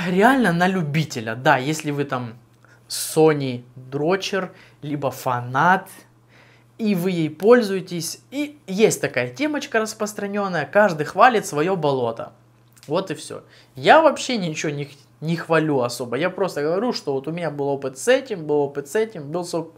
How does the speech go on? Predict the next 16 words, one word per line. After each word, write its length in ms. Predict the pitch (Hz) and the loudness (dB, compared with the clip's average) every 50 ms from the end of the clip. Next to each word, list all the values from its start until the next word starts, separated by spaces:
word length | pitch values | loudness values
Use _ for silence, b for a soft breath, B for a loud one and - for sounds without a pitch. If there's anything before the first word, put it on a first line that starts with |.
| B B B B B B | B B B B B B
опыт 340 | 175 175 165 175 165 165 - | -2 -2 0 0 -4 -2 -2
с 80 | - | 2
этим. 320 | 180 143 127 - - 120 - - | 2 2 2 0 -8 -16 -14 -8
И 80 | 160 | -2
я 160 | 196 226 220 185 | 2 4 4 4
сделал 280 | 165 180 220 214 175 | 4 4 2 2 2
такие 300 | - 151 143 - 185 180 | 0 -6 -10 -6 -4 -2
выводы. 380 | 156 143 131 123 117 123 127 B B B B B B B B | -2 -2 -4 -4 -8 -12 -12 B B B B B B B B
Хочешь 540 | - - - 220 247 233 233 - - 151 143 | -6 -2 4 8 8 8 8 6 0 -6 -6
что-то 380 | - - - 202 185 - 143 | -6 0 0 0 2 0 -4
круто 360 | 135 - 196 196 180 - 139 135 | -6 -2 -2 -2 -2 -2 -4 -6
снимать, 460 | - - 160 180 247 277 262 214 165 | -6 -6 -4 -2 0 0 0 0 -2
бери 300 | 151 156 180 240 226 - | -2 0 2 2 0 0
кинокамеру. 720 | - 185 185 175 156 143 - 135 123 117 117 117 117 113 | 0 -4 -2 -2 -2 -2 0 0 0 0 -2 -8 -12 -12
Всё. 420 | - - - 156 139 123 120 - - _ _ _ _ _ _ _ _ _ _ b b b b b b b b b b b b _ _ - | -10 -4 0 2 2 2 0 -6 -16 _ _ _ _ _ _ _ _ _ _ b b b b b b b b b b b b _ _ -10
Либо 680 | - 156 214 247 208 208 190 165 160 143 - - - | -2 0 0 2 6 6 8 8 6 4 0 -4 -10